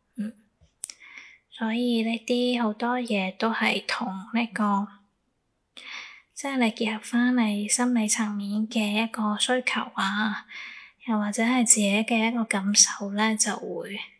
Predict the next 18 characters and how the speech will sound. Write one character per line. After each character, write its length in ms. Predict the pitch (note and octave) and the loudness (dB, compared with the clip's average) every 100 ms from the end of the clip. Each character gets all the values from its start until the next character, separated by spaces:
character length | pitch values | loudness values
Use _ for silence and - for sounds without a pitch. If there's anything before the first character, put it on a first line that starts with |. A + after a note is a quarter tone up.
| _ _ - - | _ _ -20 -4
比 140 | G#3+ | -2
較 200 | A3 A3 | 0 2
容 320 | G#3 F#3+ F3+ | 2 2 0
易 200 | F#3 F#3 | -2 -2
諗 200 | F#3 F#3 | -4 -2
得 80 | G#3 | -4
通 300 | G#3+ - A3 | -4 -2 0
咯。 240 | G#3+ G#3+ - _ _ _ _ _ _ - - - _ _ _ - | 0 0 -4 _ _ _ _ _ _ -18 -10 -10 _ _ _ -8
嗯， 240 | A3+ A3+ - _ _ _ _ _ - - - A#3+ | -8 -8 -14 _ _ _ _ _ -14 -14 -8 -4
OK， 560 | F#3 G3+ - - C4 - - - | -4 -2 -6 -4 -8 -12 -20 -10
今， 540 | - A#3+ A#3+ A#3 - | -4 -2 -2 -4 -6
今 200 | - B3 | -4 -2
期 180 | B3 A#3+ | 0 -2
錄 200 | G#3+ G3 | -2 -4
得 120 | - A3+ | -2 -4
比 180 | - | 0
較 200 | G#3 G#3 | 2 2
長 300 | G3+ - - | 4 2 2